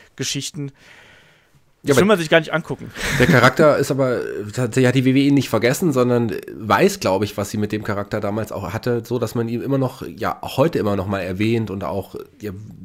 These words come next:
Speaker 2: teilweise ja auch bei wichtigen Shows eingeführt hatte. Wir erinnern uns an, an diese Geschichte von Heath Slater damals gegen die, die Legendengeschichte, die ja dann bei der Tausendsten Raw gemündet hat. Da war ein Doink neben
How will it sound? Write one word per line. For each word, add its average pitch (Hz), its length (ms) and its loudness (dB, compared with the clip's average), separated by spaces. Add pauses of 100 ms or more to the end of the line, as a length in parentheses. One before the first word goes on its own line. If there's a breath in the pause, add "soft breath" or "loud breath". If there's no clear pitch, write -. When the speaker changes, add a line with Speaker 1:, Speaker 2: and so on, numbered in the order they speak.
Speaker 2:
teilweise 107 480 -2
ja 98 140 0
auch 87 180 -4
bei 98 240 -2
wichtigen 107 280 -4
Shows - 280 -4
eingeführt 101 380 -4
hatte. 95 180 -4
Wir 101 60 0
erinnern 104 220 0
uns 104 140 -6
an, 98 220 -4 (320 loud breath)
an 95 420 -2
diese 104 240 -4
Geschichte 110 340 -4
von 107 140 -2
Heath 107 120 -2
Slater 123 340 0
damals 95 260 0
gegen 101 180 -4
die, 101 180 -6
die 101 100 -4
Legendengeschichte, 107 800 -2
die 101 100 -6
ja 95 140 -2
dann 95 180 -6
bei 95 180 -4
der 95 200 -8
Tausendsten 107 560 -6
Raw 123 280 0 (220 loud breath)
gemündet 156 440 0
hat. - 180 -6 (240 loud breath)
Da 90 160 -2
war 107 180 0
ein 95 180 -4
Doink 95 380 -4
neben 98 400 -4